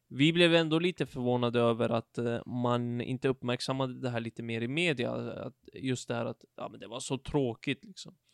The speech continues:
Eh, ja, vi släpper veckans snackis där och, eh, jag tänker att vi avslutar det här avsnittet med veckans svensk som är, eh, Mats Enqvist som nyligen rapporterade att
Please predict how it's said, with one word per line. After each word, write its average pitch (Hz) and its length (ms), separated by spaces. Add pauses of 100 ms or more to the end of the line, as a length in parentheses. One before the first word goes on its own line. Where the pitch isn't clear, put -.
(1000)
Eh, 127 1160 (140)
ja, 180 440
vi 180 100
släpper 202 600
veckans 180 420
snackis 139 480 (220)
där 135 460
och, - 400
eh, 143 40
jag 135 360
tänker 143 200
att 135 100
vi 135 140
avslutar 143 640
det 131 120
här 143 240
avsnittet 127 640
med 120 220
veckans 123 840
svensk 165 720
som 123 340
är, 120 640
eh, 117 120
Mats 175 360
Enqvist 220 520
som 135 420
nyligen 123 440
rapporterade 123 600
att - 200